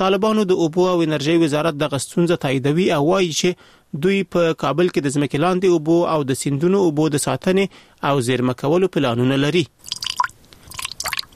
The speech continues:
دغه وزارت تیر کال ویل کابل ته د پنشیر سیند د اوبو د لیږد یوه کانال سروې بشپړه شوې او دوی د دغې پروژې لګښت شاوخوا دوه سوه میلیونه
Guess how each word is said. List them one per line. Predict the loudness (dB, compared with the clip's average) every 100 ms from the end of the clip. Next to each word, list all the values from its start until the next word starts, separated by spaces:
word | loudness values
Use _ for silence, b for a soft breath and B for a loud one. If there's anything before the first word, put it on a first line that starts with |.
| -20 -20 -20 -14 -10 -10 -12 -10 -8 -6 -8 -6 -8 -8 -8 -4 -2
دغه | 0 0
وزارت | 0 0 -2 -2
تیر | -2 -2 0
کال | 0
ویل | 2 2 0 0
کابل | -2 -2 -2
ته | -2 -2
د | -2
پنشیر | -4 -2 -2 -2
سیند | 0 0 2
د | 0
اوبو | 0 0 0
د | 2
لیږد | 0 0 0 0
یوه | 0
کانال | -2 -2 -2 -2
سروې | -2 0 0 0
بشپړه | -2 -4 -2 0
شوې | 0 0 B B B -2
او | -2 0
دوی | 0 0
د | 0 -2
دغې | -2 -2
پروژې | 0 0 0 0
لګښت | 0 -2 -4 -2
شاوخوا | 0 0 -2 0 0
دوه | -2 -2 -2 0
سوه | 0 2
میلیونه | 2 0